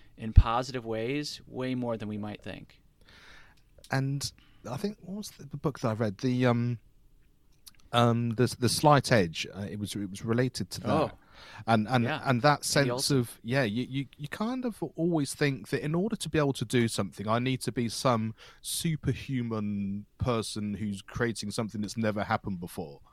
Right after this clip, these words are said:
Speaker 2: As opposed to, if I just do what I need to do, I'm already in the top,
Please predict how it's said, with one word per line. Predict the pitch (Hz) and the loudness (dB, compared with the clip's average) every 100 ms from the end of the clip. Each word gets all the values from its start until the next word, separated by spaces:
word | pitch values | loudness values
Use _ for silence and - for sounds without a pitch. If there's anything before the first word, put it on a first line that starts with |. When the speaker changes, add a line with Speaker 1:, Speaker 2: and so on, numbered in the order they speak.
| - - _ - | -20 -20 _ -6
Speaker 2:
As | 117 117 | -4 -2
opposed | - 135 113 - | 2 4 2 0
to, | 117 113 - - | -2 -2 -8 -14
if | - | -6
I | 120 | -6
just | - 214 - | -4 -6 -4
do | - 151 | 0 2
what | 143 | 2
I | 127 | 2
need | 120 117 113 - | 2 0 -2 -4
to | |
do, | 101 113 95 76 78 - | -4 0 0 -4 -8 -4
I'm | 113 | -2
already | 127 123 110 117 101 92 85 87 - - _ | 0 0 2 0 0 -6 -10 -14 -20 -20 _
in | 120 104 | -6 -4
the | 101 | -4
top, | - 117 101 | 0 2 2